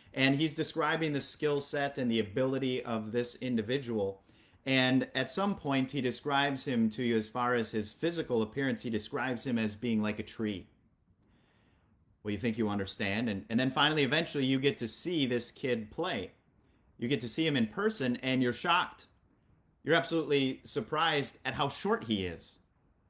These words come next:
And so you, you go to your friend, you say, "Hey, um, you described him as a tree. He's, he's about the shortest guy out there. What do you mean describing him as a tree?" He said, "Well, no, look at, look at his build.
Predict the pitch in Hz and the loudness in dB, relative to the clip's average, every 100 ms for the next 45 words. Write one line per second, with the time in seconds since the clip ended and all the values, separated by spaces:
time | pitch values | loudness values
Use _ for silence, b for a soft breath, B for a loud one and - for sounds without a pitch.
0 | _ _ 131 - 156 143 139 139 139 156 | _ _ 0 4 4 4 4 2 0 4
1 | 165 143 127 - 170 170 143 151 160 208 | 4 4 2 0 -2 0 0 0 0 0
2 | 113 b b b b 143 143 135 110 - | -2 b b b b 2 4 4 -2 -6
3 | 139 196 - 160 160 160 165 156 147 143 | -2 -2 -2 0 0 0 -4 -4 -2 -2
4 | 131 110 - 196 143 80 - _ _ _ | -2 -6 -4 -2 -2 -4 -10 _ _ _
5 | 220 196 - 170 262 220 - 156 143 - | -2 -2 -4 -2 -2 -4 -4 -2 -2 -2
6 | 165 165 170 170 175 - 208 220 107 76 | 0 0 0 2 2 2 0 2 -2 -2
7 | - _ 127 160 156 190 156 123 120 143 | -8 _ -8 -4 0 2 2 0 -2 -2
8 | 131 127 127 123 120 107 107 - 156 87 | -2 0 0 0 -2 -4 -6 -4 -4 -6
9 | - _ _ _ _ _ _ _ _ _ | -12 _ _ _ _ _ _ _ _ _
10 | - - 131 185 196 127 165 180 165 - | -8 -4 -2 0 2 2 2 2 0 0
11 | 165 190 143 117 95 98 208 117 85 | -2 -2 -4 -4 -4 0 2 0 -4